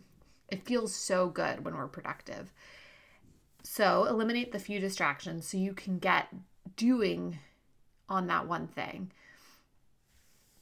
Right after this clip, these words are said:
It's all about finding that great day you want to repeat. So if you do that by achieving the one or two big things for the day, you'll feel really good and you'll feel in that state of flow and deep work.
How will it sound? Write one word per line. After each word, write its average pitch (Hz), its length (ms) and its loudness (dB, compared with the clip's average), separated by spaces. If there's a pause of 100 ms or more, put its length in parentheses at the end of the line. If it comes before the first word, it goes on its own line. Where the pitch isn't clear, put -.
(360)
It's 190 120 -10
all 226 180 2
about 220 220 8
finding 190 280 0
that 180 180 -2
great 196 380 -2
day 170 420 -2
you 190 160 -2
want 185 200 -4
to - 40 -6
repeat. - 720 -10 (160)
So 185 600 2 (380)
if - 140 -10
you 208 120 -2
do 262 180 4
that 208 180 12
by 196 120 6
achieving 190 440 0
the 185 80 0
one 185 240 4
or 180 60 -2
two 185 260 -6
big 170 220 -4
things 165 320 -8
for - 100 -12
the 180 80 -2
day, 240 240 6
you'll 196 160 2
feel 214 260 -2
really 165 280 -4
good 165 360 0
and 160 120 -8
you'll 160 100 -6
feel 185 240 -2
in 165 80 -4
that 165 240 -6
state 160 180 -6
of 156 120 -4
flow 165 420 0
and 160 180 -4
deep 156 280 -10
work. 170 420 -4